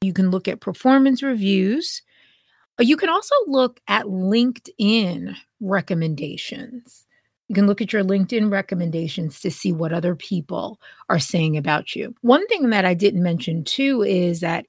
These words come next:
if you are a small business owner, or perhaps you're starting a business, or you're a coach or a consultant, one of the things that you can do is go back to client testimonials, or if you ask your clients for feedback. I know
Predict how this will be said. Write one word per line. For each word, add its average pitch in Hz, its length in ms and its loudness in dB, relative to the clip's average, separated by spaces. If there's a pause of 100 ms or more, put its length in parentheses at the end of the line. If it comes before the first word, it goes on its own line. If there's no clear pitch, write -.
if 214 240 4
you 233 640 2
are 190 440 0
a 170 80 -4
small 156 300 -2
business 233 400 2
owner, 214 520 0
or 175 360 -2
perhaps 175 400 -2
you're 160 80 -2
starting 185 420 -2
a 190 40 0
business, 180 480 -2
or 170 160 0
you're 151 180 -2
a 143 60 -10
coach 214 420 2
or 160 220 -2
a 147 60 -6
consultant, 170 960 0 (640)
one 208 180 8
of 220 80 6
the 214 80 2
things 196 260 2
that - 180 -4
you 330 80 0
can 339 240 -4
do 180 300 2
is 180 160 0
go 175 200 0
back 165 280 -4
to 190 220 -2
client 190 420 0
testimonials, 214 960 0 (540)
or 190 260 6
if 180 220 0
you 208 100 0
ask 180 300 0
your 202 100 -2
clients 175 420 -4
for 185 180 -4
feedback. 180 680 -4 (160)
I 165 140 0
know 170 320 -2